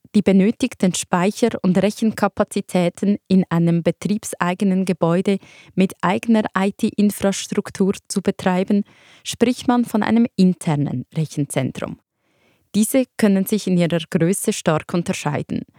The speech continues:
Vom kleinen Serverraum mit einigen wenigen Servern bis zum umfassenden Inhouse-Rechenzentrum mit mehreren tausend Servern sind viele Abstufungen möglich.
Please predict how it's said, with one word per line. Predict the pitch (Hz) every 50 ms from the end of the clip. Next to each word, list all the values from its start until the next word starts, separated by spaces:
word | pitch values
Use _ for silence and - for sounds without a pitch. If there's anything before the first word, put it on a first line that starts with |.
| _ _ _ _ _ _
Vom | - 214 196 -
kleinen | - - 196 196 220 226 220 202
Serverraum | 170 - - 180 190 214 214 220 202 202 190 190 196 202 202 - -
mit | 175 175 175 - -
einigen | 165 160 175 202 214 196 - 180 160 139
wenigen | 165 180 196 202 196 208 202
Servern | - - 196 180 185 190 180 196 185 190 185 - - - - _ _
bis | - 247 -
zum | - - 214 196 -
umfassenden | - 190 175 - - 170 175 202 - - 220 202 185 190 180 170 - -
Inhouse-Rechenzentrum | 196 202 220 226 196 190 185 190 - - 202 196 196 - - 196 180 - 196 175 175 170 - - 185 185 185 - _
mit | 175 185 160 160
mehreren | 156 160 180 208 214 196 190 185 170 151 -
tausend | - - 170 175 214 240 - - 196 -
Servern | - - 165 175 190 180 202 202 214 226 - - _ _ _ _
sind | - - - 208 196 -
viele | - 180 180 160 147 -
Abstufungen | - 143 - - - - 156 131 - - 127 127 131 131 139 147
möglich. | 139 127 120 - - 90 - - - - -